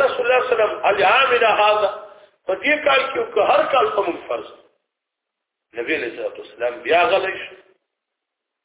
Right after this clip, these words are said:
دریم ځل بیا دې صحابي سوال وکړ. دا حج مونږ باندې په دې کال نو که هر کال ته مونږ فرض.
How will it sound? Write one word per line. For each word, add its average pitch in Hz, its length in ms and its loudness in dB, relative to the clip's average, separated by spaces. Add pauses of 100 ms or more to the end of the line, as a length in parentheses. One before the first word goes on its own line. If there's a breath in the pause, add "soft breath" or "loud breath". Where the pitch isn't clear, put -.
(680)
دریم 269 200 2
ځل 220 280 0
بیا 285 240 4
دې 277 200 -2
صحابي 202 340 2 (100)
سوال 139 220 2
وکړ. - 240 -12 (1300)
دا 160 200 2
حج 233 220 0 (100)
مونږ 285 180 -6
باندې 190 300 2
په - 160 -6
دې 294 240 -4
کال - 180 0
نو - 100 0
که - 160 -4
هر - 260 0
کال - 220 0
ته 196 60 -2
مونږ 165 260 -6
فرض. 110 220 -14